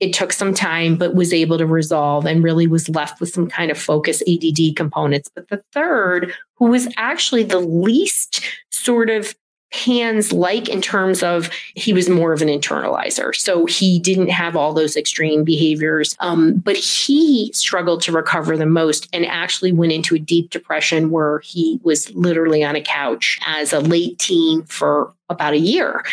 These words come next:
And so his mom was like, "We, you're always on my bucket list. I'm bringing him in first because he's so depressed and I'm worried." So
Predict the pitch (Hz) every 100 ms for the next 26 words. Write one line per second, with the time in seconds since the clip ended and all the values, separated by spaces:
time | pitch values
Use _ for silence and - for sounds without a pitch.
0 | - - - 190 180 - 185 170 185 175
1 | 170 165 170 170 170 139 127 - - 185
2 | 180 - 180 175 170 185 202 220 233 226
3 | 208 - 185 170 170 - - - - _
4 | _ _ _ _ - 175 175 180 190 214
5 | 220 214 202 170 165 160 165 - 175 147
6 | 147 - - 170 170 160 151 - _ _
7 | - 180 - 180 170 175 185 156 147 -
8 | - _ 180 320 311 226 247 403 - -
9 | - - 214 190 180